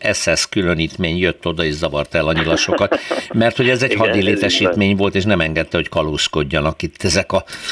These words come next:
Speaker 1: magyar fasiszták. Érdekes lehetett, ahogy szemben állnak egymással. Na, Ocskai a, ö, ö, embermentő tevékenysége tényleg fantasztikus volt itt ebben az
Speaker 2: Még annyit a
Speaker 1: épületben.
Speaker 2: gimnáziumról egyébként, hogy ugyebár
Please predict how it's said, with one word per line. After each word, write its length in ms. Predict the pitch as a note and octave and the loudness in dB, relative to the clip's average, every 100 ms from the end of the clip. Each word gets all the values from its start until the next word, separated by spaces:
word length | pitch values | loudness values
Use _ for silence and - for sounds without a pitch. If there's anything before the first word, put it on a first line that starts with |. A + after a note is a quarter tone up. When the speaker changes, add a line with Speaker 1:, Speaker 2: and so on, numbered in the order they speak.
| - - A2 F#2+ | -12 -10 -4 0
Speaker 1:
magyar 320 | G2+ F#2+ F#2 | 2 2 2
fasiszták. 540 | - F#2 G2 - F#2+ | 2 0 0 -2 -2
Érdekes 520 | A2+ G2+ D#2 - D#2 - | 0 0 0 -2 -2 0
lehetett, 480 | E2+ E2 - - | 0 -2 -2 -2
ahogy 180 | F2+ E2+ | 0 0
szemben 440 | - - C#3 D#3 F3+ | 0 -2 0 0 2
állnak 300 | D3 D3+ - | 2 2 0
egymással. 540 | D3+ B2 A#2 - A#2+ | 2 2 2 2 2
Na, 100 | C#3 | 4
Ocskai 460 | D3+ D3+ - A#2 A2 | 2 0 2 2 2
a, 320 | A2+ G#2+ A2 - - - - - | 0 2 2 0 -8 -12 -12 -2
ö, 80 | G2 G2 G2 G2+ | 2 4 4 4
ö, 200 | - G2+ G2+ | 4 4 4
embermentő 680 | G#2+ G#2 F#2+ E2+ E2 D#2 E2+ | 2 2 0 0 -2 -2 -2
tevékenysége 680 | - D2 C#2+ D2 C#2+ D2+ D2+ | 0 0 0 -2 -2 -2 -2
tényleg 260 | D#2 D2+ | -2 -2
fantasztikus 680 | D#2 G2+ E2+ D#2+ - E2+ D#2+ | -4 -4 -4 -2 -4 -4 -4
volt 280 | - D#2 D2+ | -2 -2 -4
itt 160 | D2 - | -4 -4
ebben 220 | D2 D#2 | -4 -4
az 140 | D2+ | -6
Speaker 2:
Még 240 | E2+ A2 A2+ | -2 0 2
annyit 160 | C3 | 2
a 40 | G#2+ | 2
Speaker 1:
épületben. 260 | G2+ G#2 | 0 0
Speaker 2:
gimnáziumról 720 | G2 G#2 G#2+ G#2 A#2 G#2 G#2+ G#2 | 0 0 0 0 -2 2 2 4
egyébként, 580 | G#2 G#2+ - - G#2+ - | 4 2 0 -2 -2 0
hogy 360 | G#2 G2+ - - - - - - | 2 2 -4 -18 -18 -16 -18 -6
ugyebár 440 | - G#2 - G2+ | -2 0 0 0